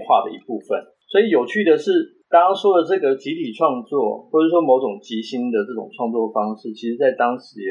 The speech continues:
非常非常多。就当时比较多的讲法或比较多的形容词是，其中之一是拼贴。讲到拼贴，好像就会觉得说就是，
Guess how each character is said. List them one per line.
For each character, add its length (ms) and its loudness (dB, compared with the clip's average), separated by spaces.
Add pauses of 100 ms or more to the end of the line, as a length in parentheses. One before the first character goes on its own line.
非 80 -2
常 160 -2
非 80 -10
常 80 -6 (160)
多。 320 -12 (160)
就 160 4
当 180 4
时 140 -8 (320)
比 160 -8
较 240 4
多 240 4
的 80 2
讲 400 0
法 160 4
或 80 4
比 160 -4
较 80 2
多 140 4
的 60 4
形 180 -6
容 180 -2
词 160 -10
是， 220 -10
其 160 -8
中 160 2
之 180 -10
一 160 -2
是 160 -6
拼 320 -8
贴。 480 0
讲 160 0
到 80 4
拼 240 -4
贴， 80 -2
好 160 2
像 60 -4
就 120 -2
会 140 2
觉 160 -6
得 160 0
说 160 -2
就 80 -6
是， 320 -6